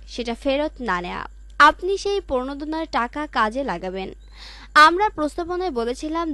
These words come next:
দিন আনে দিন খায় মানুষগুলোকে পনেরো হাজার টাকা করে তিন মাস অনুদান দিতে হবে, কিন্তু সেটা করা হয়নি। গত কয়েকদিন আগে পত্রিকায় এসেছে, গাইবান্ধার একজন কৃষক সবজি চাষ করে বলেছেন, "ভাই, বিক্রি হচ্ছে না, কারণ ট্রাক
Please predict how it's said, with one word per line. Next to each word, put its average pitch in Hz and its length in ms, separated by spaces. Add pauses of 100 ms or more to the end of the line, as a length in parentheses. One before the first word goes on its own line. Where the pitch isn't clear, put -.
(140)
দিন 302 240
আনে 339 280
দিন 254 260
খায় 311 200
মানুষগুলোকে 277 720
পনেরো 302 380
হাজার 349 340
টাকা 254 260
করে 302 280
তিন 311 280
মাস 359 340
অনুদান 262 440
দিতে 214 200
হবে, 190 320 (200)
কিন্তু 247 220 (160)
সেটা 294 520 (200)
করা 208 160
হয়নি। 190 480 (920)
গত 320 360
কয়েকদিন 339 440
আগে 330 320
পত্রিকায় 311 640
এসেছে, 339 400
গাইবান্ধার 285 640
একজন 233 340
কৃষক 294 440
সবজি 320 300
চাষ 359 280
করে 359 200
বলেছেন, 285 560
"ভাই, 285 480
বিক্রি 302 340
হচ্ছে 226 340
না, 185 180 (260)
কারণ 294 400
ট্রাক 320 360